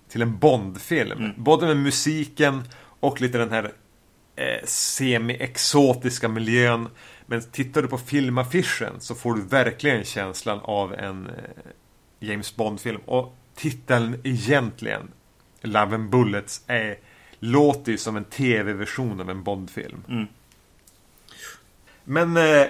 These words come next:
Speaker 1: jag vet att jag tagit upp det här tidigare. Vad tycker du om kemin mellan det då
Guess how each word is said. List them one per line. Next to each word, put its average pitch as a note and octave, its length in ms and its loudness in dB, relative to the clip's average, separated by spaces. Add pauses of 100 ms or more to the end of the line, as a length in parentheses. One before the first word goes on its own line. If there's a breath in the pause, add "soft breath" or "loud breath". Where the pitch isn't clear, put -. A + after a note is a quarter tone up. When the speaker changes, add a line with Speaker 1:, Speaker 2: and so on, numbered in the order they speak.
Speaker 1:
jag D3+ 140 2
vet F3 200 2
att B2 60 -10
jag C3+ 160 -4
tagit B2 240 4
upp A#2+ 140 0
det A#2 80 2
här G#2+ 60 4
tidigare. A#2+ 580 0 (580)
Vad C3 180 2
tycker F3 220 2
du D#3+ 40 4
om D3 60 2
kemin B2+ 880 2 (520 loud breath)
mellan C3 680 10 (120)
det D3+ 240 6
då D#3+ 280 8